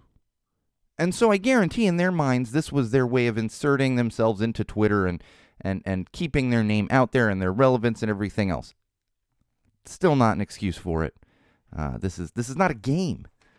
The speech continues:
You know, we have, Ukrainian people are dying. They are under attack. This isn't some game where we just, "Oh, look at these screenshots. We're having a great call with the president." What?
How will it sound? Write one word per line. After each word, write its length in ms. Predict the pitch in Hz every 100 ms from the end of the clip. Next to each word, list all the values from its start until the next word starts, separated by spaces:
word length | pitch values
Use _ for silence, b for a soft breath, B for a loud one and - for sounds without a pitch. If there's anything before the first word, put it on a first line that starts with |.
| _ _ _ _ _ _ _ _ _ _ _
You 140 | 120 139
know, 300 | 175 190 170 -
we 140 | 113
have, 220 | 123 110 - _ _ _ _ _ -
Ukrainian 460 | 151 190 202 180
people 260 | 147 156 131
are 80 | 117
dying. 440 | 147 208 101 - - _ _ _ _ _ _ _ _ _ _ _ _ _ _ _ _
They 140 | 127 139
are 120 | - -
under 260 | 190 208 135
attack. 460 | 165 196 - - _ -
This 120 | 135
isn't 220 | 175 175
some 180 | 180 143
game 420 | 101 156 139 110
where 140 | 107
we 140 | 107 120
just, 160 | 110 - _ _ _
"Oh, 100 | -
look 220 | 202 220 -
at 100 | 135
these 200 | 208 -
screenshots. 460 | 277 262 101 80
We're 180 | 170 208
having 240 | 120 160
a 80 | 185 165 156 185 - - 123
great 360 | - 247 302 -
call 400 | - 247 180 131
with 120 | 131
the 80 | 180
president." 320 | 208 180 175 - _ _ _ _ _ _ _ _ _ _ _ _ _ _ _
What? 220 | - 247